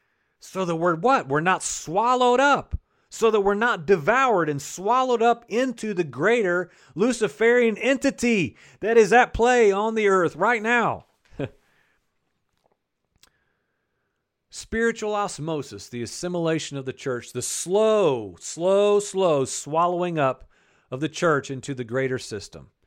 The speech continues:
It may look like she's going to remain. I think it's going to look like that. Again, to be clear, I think all these fear-based things about losing your Bible and all that, again, I don't know.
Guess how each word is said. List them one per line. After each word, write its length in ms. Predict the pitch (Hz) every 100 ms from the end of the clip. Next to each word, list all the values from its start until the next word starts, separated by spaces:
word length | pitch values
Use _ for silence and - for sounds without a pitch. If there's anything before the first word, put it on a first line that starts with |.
| _ _ _
It 80 | 123
may 160 | 175
look 240 | 226 247 240
like 180 | 240 220
she's 240 | 233 202
going 280 | 175 220 226
to 80 | 247
remain. 520 | 254 185 151 156 175 _ -
I 120 | 147
think 220 | - 220
it's 160 | 208 208
going 240 | 196 220
to 80 | 214
look 240 | 202 202
like 260 | 151 135 117
that. 200 | 120 120
Again, 260 | 131 160 147
to 100 | 139
be 140 | 143
clear, 380 | 143 143 127 98 - - - -
I 120 | 156
think 420 | - 196 214 208
all 260 | 156 185 226
these 300 | 220 220 175
fear-based 760 | - 214 226 208 208 208 202 -
things 360 | 196 196 185
about 240 | 165 160 135
losing 400 | 156 190 180 185
your 100 | 180
Bible 420 | 165 170 175 175
and 100 | 165
all 160 | 165
that, 200 | 160 160
again, 340 | 160 160 180 131
I 140 | 120
don't 200 | 185 208
know. 320 | 156 165 190